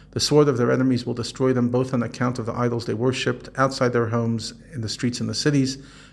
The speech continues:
as well as what they did indoors. The enemy will kill indiscriminately, young man, young girl, the nursing baby, and the old. I would have said, "I will abandon them as completely as I've commanded them to abandon the corners of the fields. I will erase their memory from humanity.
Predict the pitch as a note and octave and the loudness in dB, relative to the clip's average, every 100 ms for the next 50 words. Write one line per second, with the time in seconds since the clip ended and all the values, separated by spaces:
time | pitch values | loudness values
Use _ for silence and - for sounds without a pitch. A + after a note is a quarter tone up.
0 | - A2+ G2+ A#2 A#2 A2+ - A2+ A2+ A2 | -8 -6 0 2 2 0 -2 -4 -2 -4
1 | A2 G#2+ G#2 A#2 - - - - - - | -4 -4 -4 -6 -8 -12 -20 -20 -20 -20
2 | - - - - - A#2+ - C3+ C3+ C3 | -20 -20 -20 -20 -4 -2 2 4 4 4
3 | A#2+ A2+ - C3 B2 C3 B2+ A#2 - C3 | 2 0 -2 0 0 0 -2 -2 -2 0
4 | A2 G#2+ - F#2 A2+ A#2+ B2+ B2 A#2+ A#2 | -2 -4 -8 -8 -2 0 2 2 2 0
5 | A#2+ A#2+ A#2 A2+ A2+ A2+ A2+ - A2 A2 | -2 0 0 0 -2 -2 -2 -4 -4 -4
6 | A2 A2 G#2 A2 G#2 - - - - - | -2 -4 -4 -6 -6 -10 -14 -20 -20 -20
7 | - - - A#2 A#2+ C#3+ C3 - C3 B2+ | -20 -20 -4 2 4 4 2 2 2 2
8 | A#2 A#2 A#2 B2 C3 A#2+ A2+ A2+ - A2+ | 2 -2 -2 0 0 -2 -4 -6 -6 -6
9 | - C3+ B2+ A#2 A2+ - A#2 A#2+ B2 A#2+ | -4 -4 -2 -2 -2 -2 0 2 2 0
10 | A2+ A2 A2 - A2+ A2 A2 A2+ A2 A#2+ | -2 -4 -8 -6 -4 -2 -4 -6 0 2
11 | B2 A2 G#2+ A#2+ A#2 A2 G#2+ - C#3+ G#2+ | 2 -2 -2 -2 -2 -2 -6 -2 0 0
12 | G2+ - - - - - - - A2+ A2 | -4 -12 -20 -20 -20 -20 -8 -2 0 2
13 | A2+ B2+ C3 - A#2 B2+ B2 A2+ - A2+ | 2 2 0 0 2 2 2 0 -2 -2
14 | A2 A#2 A#2+ A2+ - - | 0 0 -2 -4 -10 -14